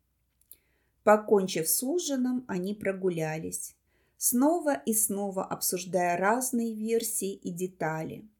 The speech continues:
Но главное, Борис для себя решил, что пойдёт и будет уповать на интуицию праматери.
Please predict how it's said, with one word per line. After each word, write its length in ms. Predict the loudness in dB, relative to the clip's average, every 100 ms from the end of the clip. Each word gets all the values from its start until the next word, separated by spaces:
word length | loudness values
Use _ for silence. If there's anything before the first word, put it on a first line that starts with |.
| -20 _ _ _ 2
Но 160 | 4
главное, 800 | 6 6 6 4 2 -2 -4 -10 -16 _ _ _ -4
Борис 720 | 6 8 8 4 2 -2 -6 _ _ _ _ 0
для 160 | 4
себя 400 | 6 6 6 6
решил, 640 | 8 4 2 0 0 -4 -6
что 240 | 0 0
пойдёт 680 | 4 4 4 0 -2 -4 -10 _ _ _
и 120 | -2
будет 420 | 0 2 2 0 -2
уповать 720 | 2 4 4 2 2 -4 -10 -6
на 240 | -4 -2
интуицию 720 | -4 -4 -2 -4 -2 0 0
праматери. 880 | 2 2 2 0 -2 -4 -6 -8 -16